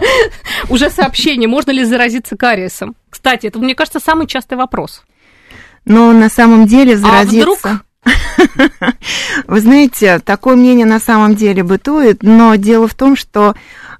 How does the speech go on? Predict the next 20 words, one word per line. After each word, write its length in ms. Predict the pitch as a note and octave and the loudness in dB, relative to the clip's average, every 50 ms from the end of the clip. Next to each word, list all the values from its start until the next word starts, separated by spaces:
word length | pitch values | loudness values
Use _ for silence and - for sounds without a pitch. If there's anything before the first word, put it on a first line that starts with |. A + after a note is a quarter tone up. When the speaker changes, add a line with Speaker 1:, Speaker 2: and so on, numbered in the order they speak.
| _ | _
Speaker 2:
а, 440 | - - G3+ G3 G3 G3 F#3+ F#3 F3 - _ - | -4 0 0 2 2 2 2 0 -2 -6 _ -4
м, 500 | G3 G3 G3 G3 F#3+ F#3 F#3 F#3 F#3 F#3+ - _ _ _ _ _ _ _ _ _ _ _ | -2 0 2 2 0 0 -4 -6 -8 -12 -16 _ _ _ _ _ _ _ _ _ _ _
во 240 | - E3 F3 G3+ G#3 | -8 -2 -2 0 -2
рту 380 | G3+ - - A#3+ C#4 D4+ C#4 - | -2 -4 -6 -4 -2 -2 -2 0
у 80 | G#3 G#3+ | 2 2
нас 280 | G#3 G#3 G#3+ A3 G#3+ - - | 4 4 2 0 -2 -4 -8
преобладает 720 | - F#3 F#3 F3+ F#3 F#3 F#3+ F#3+ F#3+ A3+ A#3 A#3 A3+ - | -6 -4 -4 -2 0 -2 -2 0 0 2 2 2 0 -2
условно-патогенная 1160 | F#3 F#3 - - A3 A3+ G#3+ G#3+ G3+ F#3+ - F#3+ - - F#3 F3+ E3+ F#3+ G#3+ G#3+ G#3+ G3+ F#3+ F#3 | -4 -6 -4 -2 0 0 2 2 0 -2 -4 -8 -6 -4 -4 -4 -2 -2 0 0 2 2 2 2
микрофлора. 920 | F3+ F3 F#3 - - F3+ F3 - - - F3+ E3+ E3 D#3 C#3+ C3 - - - _ _ _ _ - - - _ _ _ _ _ | 0 0 -2 -2 -2 -4 -4 -4 -6 -6 -2 -2 0 0 0 -2 -4 -6 -10 _ _ _ _ -20 -20 -20 _ _ _ _ _
И 100 | - G3 | -4 -2
если 360 | F#3 F#3+ A#3 A#3 - - B3 | 0 0 0 0 0 0 2
мы 140 | A#3 A#3+ B3 | 2 4 4
не 120 | B3 A#3+ | 4 4
ухаживаем 800 | A3 A3 A3 - A3 A3+ G#3+ G3+ F#3 F#3 F3 E3 F3+ F3+ F3 F3+ | 2 0 -2 -2 -2 -2 0 -2 -2 -4 -4 -2 -2 -2 -2 -4
за 100 | F3 F3+ | -4 -8
своими 340 | - - - A#3 B3 A#3+ A#3 | -8 -4 -2 0 2 2 2
зубами, 600 | G#3 G3+ G3 F#3 F#3+ E3+ F3 E3+ E3 D#3+ D#3 D3+ | 0 -2 -4 -4 -2 -2 -2 0 0 -2 -2 -2
мы 200 | D3+ D#3+ E3+ G3 | -2 -2 0 0
не 160 | G#3+ A3 G#3+ G#3 | 2 2 0 0
смотрим, 680 | - - A3 A3 A3 G#3+ - - - F3+ F3+ F3 E3+ | -2 -2 -2 0 0 -2 -4 -4 -6 -4 -4 -4 -6